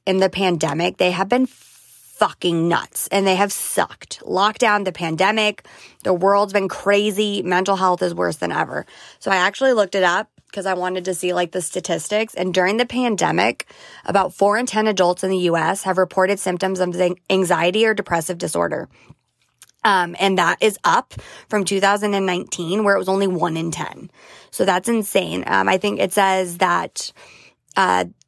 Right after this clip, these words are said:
it, it's up, and the difficulty of sleeping is up thirty-six percent, or eating is thirty-two percent, increases in alcohol consumption or substance uses is up twelve percent, and the worsening of chronic conditions is up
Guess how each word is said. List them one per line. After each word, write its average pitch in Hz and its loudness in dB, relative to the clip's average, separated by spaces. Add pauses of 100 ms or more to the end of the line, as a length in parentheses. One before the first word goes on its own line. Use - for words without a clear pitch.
it, 190 -2
it's 196 -2
up, 202 2
and 196 0
the 190 2
difficulty 202 2
of 180 -2
sleeping 214 2
is 180 2
up 190 0
thirty-six 190 0
percent, 190 0
or 185 0
eating 202 -2
is 185 -2
thirty-two 185 -2
percent, 208 0
increases 202 0
in 190 -2
alcohol 208 2
consumption 214 -2
or 196 4
substance 202 -2
uses 214 -2
is 185 0
up 175 2
twelve 202 2
percent, 202 -2 (580)
and 202 2
the 202 4
worsening 202 2
of 208 0
chronic 185 2
conditions 190 0
is 196 -4
up 185 0